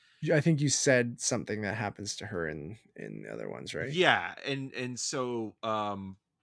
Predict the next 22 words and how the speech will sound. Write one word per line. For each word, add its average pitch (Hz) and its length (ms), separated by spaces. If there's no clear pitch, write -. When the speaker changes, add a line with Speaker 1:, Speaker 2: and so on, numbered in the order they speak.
Speaker 2:
I'll 185 100
be, 196 200
I'll 170 120
be 202 160
interested 180 300
to 143 60
see, 151 160
like, 131 140
how 135 140
much 131 200
they 123 120
take 120 300
from 110 360
the - 80
canon 120 500
of 120 160
it 117 60
and 107 100
how 113 140
much 107 200
it's 92 240
its - 180